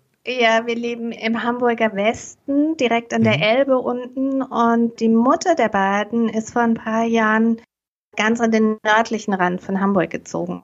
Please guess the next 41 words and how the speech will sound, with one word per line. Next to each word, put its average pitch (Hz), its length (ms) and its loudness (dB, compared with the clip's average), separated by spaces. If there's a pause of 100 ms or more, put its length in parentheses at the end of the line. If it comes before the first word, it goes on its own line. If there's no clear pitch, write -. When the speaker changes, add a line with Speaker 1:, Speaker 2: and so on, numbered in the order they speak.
(140)
Speaker 2:
Also 101 400 0
für - 180 -4
mich 113 300 -2
hört 117 180 -2
sich - 180 -6
jetzt - 220 -2
so - 100 -4
an, 113 240 -2
dass 107 200 -2
sich - 200 -6
Corona 117 540 2
gar 110 280 0
nicht 123 220 0
so 110 360 4
sehr 117 420 2
auf 107 220 -4
euer 110 240 0
Konstrukt - 640 -8
ausgewirkt 98 580 -6
hat. - 280 -16 (260)
Speaker 1:
Nein, 226 500 4
weil 220 120 2
die 226 80 0
Kinder 262 340 0
einfach 214 300 0
schon 240 200 -2
so 226 120 -2
groß 226 400 -4
sind, 240 320 0
dass 226 240 -2
diese 208 260 -2
Besonderheiten, 208 1080 0
die 202 180 -8
vielleicht 202 400 -2
die 208 60 -12
Betreuungsmodelle 202 1120 0
zum 196 160 -4
Beispiel 190 480 0
mit 196 240 0
sich - 340 -2
bringen, 180 500 0